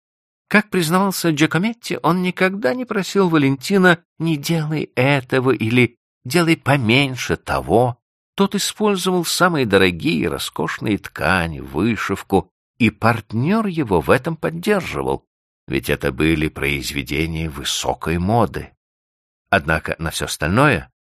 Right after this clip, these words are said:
расходы он сократил и не стеснялся сам заниматься, например, упаковкой, если это позволяло сохранить средства – и ещё одно рабочее место.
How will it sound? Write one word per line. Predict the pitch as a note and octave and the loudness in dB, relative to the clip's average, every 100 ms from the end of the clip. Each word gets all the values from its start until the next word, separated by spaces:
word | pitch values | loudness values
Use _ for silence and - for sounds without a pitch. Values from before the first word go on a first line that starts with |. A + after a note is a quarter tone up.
| _ _ | _ _
расходы | F#2 F#2+ E2+ - - D#3 D3 C3+ | -2 0 0 -4 -2 0 2 0
он | C#3+ D3 | 0 -2
сократил | - D3 C3 C3 B2+ - - D2 C2+ E2 _ _ | -2 -4 -6 -6 -8 -8 -4 -2 -2 -8 _ _
и | G3 F#3+ | 2 4
не | E3+ | 2
стеснялся | - - - - - A2 D#3 - | -4 -8 -10 -8 -4 -6 -6 -8
сам | - D#2+ D#2 | -2 0 0
заниматься, | D2+ D#2+ C#2 C#2+ - | 0 -2 -2 -2 -4
например, | C#2 C#2 D2+ D2+ - _ | -6 -4 -2 -2 -2 _
упаковкой, | - E3 - F#2 - - E2+ - _ _ | -4 0 2 2 0 -10 -10 -12 _ _
если | D2+ - C2 | -4 -2 0
это | F#2 - | 0 0
позволяло | - C#2+ C#2 D2+ E2+ E2+ _ | -4 -2 0 2 2 0 _
сохранить | - - G#2 - D2 D2+ C2 | -6 -2 -2 -2 -4 -4 -6
средства – | - - G#2 C3 - - D3 - _ _ | -8 0 0 0 -4 -4 -4 -4 _ _
и | F#3 | 0
ещё | G#3+ A#2 D#2+ - - G3+ F#3+ | 2 0 -4 -4 0 2 0
одно | D2+ C#2+ A#2+ - | -2 -2 -2 -2
рабочее | - D2+ B1 C#2 - - A#1 | -2 0 0 -4 -8 -10 -12
место. | A#1 - - - | -12 -12 -12 -14